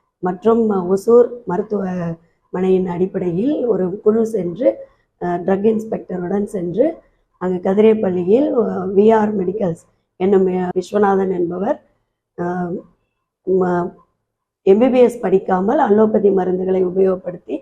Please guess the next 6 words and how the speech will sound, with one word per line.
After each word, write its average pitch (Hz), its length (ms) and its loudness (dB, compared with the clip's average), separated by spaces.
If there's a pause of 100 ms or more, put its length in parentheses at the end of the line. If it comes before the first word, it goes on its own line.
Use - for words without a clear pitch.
(560)
இன்ஜெக்ஷன், 220 560 2 (420)
குளுக்கோஸ் 196 580 0
முதலியவற்றை 190 560 2
செலுத்து-, 185 560 -2
செலுத்துவதை 180 560 -2
கண்டுபிடித்தோம். 180 680 -2